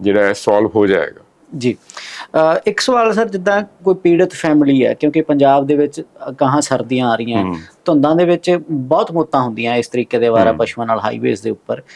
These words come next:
Speaker 2: ਤਾਂ ਕੀ ਪੀੜਤ ਪਰਿਵਾਰ, ਜਿਵੇਂ ਹੁਣ ਉਦਾਹਰਨ ਦੇ ਤੌਰ ਤੇ ਜਵੰਦਾ ਹੈ ਜਾਂ ਕੋਈ ਹੋਰ ਆਮ ਪੀੜਤ ਪਰਿਵਾਰ ਹੋਏਗਾ, ਤਾਂ ਕੀ ਉਹ ਕਿਸੇ ਉੱਤੇ, ਅ, ਜਾਂ ਕੁਛ ਵੀ ਕਲੇਮ ਕਰ ਸਕਦਾ ਹੈ, ਕਿਸੇ ਤਰੀਕੇ ਦਾ ਨੁਕਸਾਨ ਜਾਂ ਕੋਈ ਕਿਸੇ ਤਰੀਕੇ ਦੀ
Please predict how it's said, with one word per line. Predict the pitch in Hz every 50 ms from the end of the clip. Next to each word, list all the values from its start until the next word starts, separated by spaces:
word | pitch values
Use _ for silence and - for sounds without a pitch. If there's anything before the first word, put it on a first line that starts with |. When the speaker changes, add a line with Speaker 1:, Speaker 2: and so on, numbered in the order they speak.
| - - - - - _ _
Speaker 2:
ਤਾਂ | - 214
ਕੀ | 208 - 262 269
ਪੀੜਤ | 262 269 - 214 214 214 226 220 226
ਪਰਿਵਾਰ, | 226 - 196 185 170 165 160 160 165 156
ਜਿਵੇਂ | 151 170 170 170 160
ਹੁਣ | 151 160 165
ਉਦਾਹਰਨ | - - - - 160 151 151 139 135 139
ਦੇ | 135 147
ਤੌਰ | 147 151 147 147
ਤੇ | 143 - 156
ਜਵੰਦਾ | 143 135 131 131 139 156 147 147 139
ਹੈ | 131 135
ਜਾਂ | 143 151 151
ਕੋਈ | - 156 151
ਹੋਰ | 135 127 131 131 135
ਆਮ | 135 127 127 123 127 127 123 - _ - -
ਪੀੜਤ | - 120 117 123 -
ਪਰਿਵਾਰ | - - 117 113 113 110 110 113
ਹੋਏਗਾ, | 113 101 107 110 117 107 104 98 117 - _ - - - - - _ _ _
ਤਾਂ | - 190
ਕੀ | - - 220 233 240 247
ਉਹ | 240 233
ਕਿਸੇ | 233 226 196 - - 226 220
ਉੱਤੇ, | 214 208 - - 208 208 202 208 202
ਅ, | 202 196 196 185 - 180 180
ਜਾਂ | 185 190
ਕੁਛ | 190 - 226 - - 214
ਵੀ | 240 240
ਕਲੇਮ | 233 - 185 180 180 185 202 185
ਕਰ | 185 175 175
ਸਕਦਾ | 175 - 208 185 196 202 202
ਹੈ, |
ਕਿਸੇ | 190 185 190 - 196 185
ਤਰੀਕੇ | 190 180 185 180 - 180 180
ਦਾ | 170 175 165
ਨੁਕਸਾਨ | 170 165 165 - - 156 147 147 156 156 160 165 - - _ _ _ _ _ _ - 143
ਜਾਂ | 147 151 151
ਕੋਈ | 151 160 156 151
ਕਿਸੇ | - 156 151 - 151
ਤਰੀਕੇ | 147 151 151 147 - 156 151
ਦੀ | 147 147 147